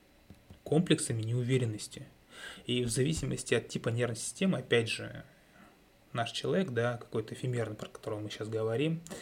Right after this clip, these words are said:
э, защищается и переходит в наступление, проявляет тем самым агрессию.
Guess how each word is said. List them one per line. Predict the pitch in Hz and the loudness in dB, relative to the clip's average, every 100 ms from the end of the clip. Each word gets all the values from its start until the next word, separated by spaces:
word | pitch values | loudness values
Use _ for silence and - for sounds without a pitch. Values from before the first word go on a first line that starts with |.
| - - - - - - | -16 -20 -20 -20 -20 -14
э, | - 117 - - - - 123 | -8 -6 -4 -2 -2 -2 -2
защищается | 123 - - 170 78 - | 4 6 8 8 8 4
и | - | -2
переходит | - - 131 | -2 2 2
в | - | 0
наступление, | - 117 127 120 107 101 - - - - - - - | -4 -4 0 0 0 -6 -12 -18 -20 -20 -20 -20 -6
проявляет | - 110 117 131 113 | 2 2 4 2 0
тем | - 113 | -6 -6
самым | - 123 113 107 | -2 0 -2 -4
агрессию. | 117 123 127 123 - - | -2 4 4 4 0 -4